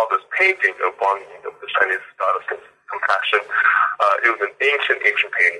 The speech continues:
centuries and centuries old, uh, and it showed her in the middle of the painting,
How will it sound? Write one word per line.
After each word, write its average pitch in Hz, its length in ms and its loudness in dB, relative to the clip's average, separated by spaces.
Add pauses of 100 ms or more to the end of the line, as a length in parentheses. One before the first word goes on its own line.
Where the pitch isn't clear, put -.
(160)
centuries 117 400 2
and 95 160 -6
centuries 90 400 0
old, 85 340 4 (720)
uh, 85 200 2 (420)
and 92 320 4 (180)
it 98 80 2
showed 107 380 4
her 104 300 6 (440)
in - 80 -14
the 98 160 2
middle 127 160 6
of 127 80 -2
the - 80 -6
painting, 98 300 2